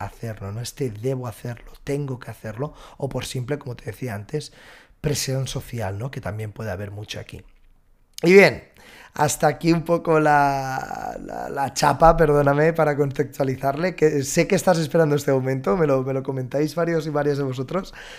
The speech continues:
que, que os gusta esta como, bueno, yo hablo, pero después dame,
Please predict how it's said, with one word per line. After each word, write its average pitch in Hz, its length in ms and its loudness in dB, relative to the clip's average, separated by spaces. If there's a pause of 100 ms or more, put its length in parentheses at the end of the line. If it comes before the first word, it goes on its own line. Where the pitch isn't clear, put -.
(180)
que, 135 580 8 (380)
que 143 260 6
os 139 140 2
gusta 160 260 4
esta 165 300 4
como, 147 500 2
bueno, 160 380 0
yo 156 200 4
hablo, 196 280 6
pero 160 200 6
después 151 300 4
dame, 170 220 4